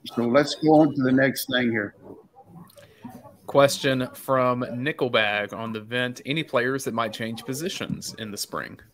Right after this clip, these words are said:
Speaker 1: Nickelbag, that's a good one there. What, did he play corner and then wanted to play nickel and they didn't give enough money or what? So, uh, <laughs> uh, that's a good one. Uh,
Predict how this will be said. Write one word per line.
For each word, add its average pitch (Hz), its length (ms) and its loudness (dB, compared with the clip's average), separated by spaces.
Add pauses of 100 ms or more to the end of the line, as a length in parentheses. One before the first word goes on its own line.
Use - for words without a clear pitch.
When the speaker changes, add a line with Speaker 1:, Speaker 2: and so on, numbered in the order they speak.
(580)
Speaker 1:
Nickelbag, 123 800 4
that's 147 300 0
a 156 60 4
good 147 300 4
one 131 180 2
there. 120 180 4
What, 139 180 4
did 147 100 2
he 147 140 4
play 139 220 2
corner 147 440 2
and 123 140 2
then 127 120 0
wanted 135 200 0
to 131 100 -6
play 139 300 -2 (500)
nickel 135 500 4
and 131 100 6
they 127 60 6
didn't 131 180 6
give 135 140 4
enough 131 360 2
money 156 340 0
or 120 120 -2
what? 127 220 0 (120)
So, 113 400 -2
uh, 107 80 -6 (180)
<laughs> - 580 -6
uh, 120 120 0 (180)
that's 143 200 0
a 160 80 0
good 156 300 2
one. 120 260 -2
Uh, 117 160 2